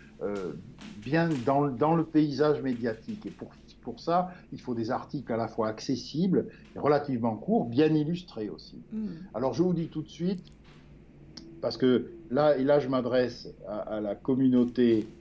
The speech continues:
Speaker 1: québécoise, ça s'appelle The Conversation.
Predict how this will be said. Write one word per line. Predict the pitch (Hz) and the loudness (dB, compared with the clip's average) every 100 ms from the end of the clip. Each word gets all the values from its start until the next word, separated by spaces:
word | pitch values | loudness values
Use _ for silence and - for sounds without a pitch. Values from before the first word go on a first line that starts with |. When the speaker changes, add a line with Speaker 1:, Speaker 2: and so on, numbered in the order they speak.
| - | -12
Speaker 1:
québécoise, | - 127 131 - 127 143 170 175 - - - - | -2 2 2 2 4 4 4 0 -12 -20 -20 -12
ça | - 139 | -2 0
s'appelle | 156 139 156 151 147 113 | 2 2 4 4 4 0
The | 127 | -2
Conversation. | 123 127 127 120 127 123 120 120 117 139 | 0 0 0 -2 -2 -2 -2 -2 -2 -4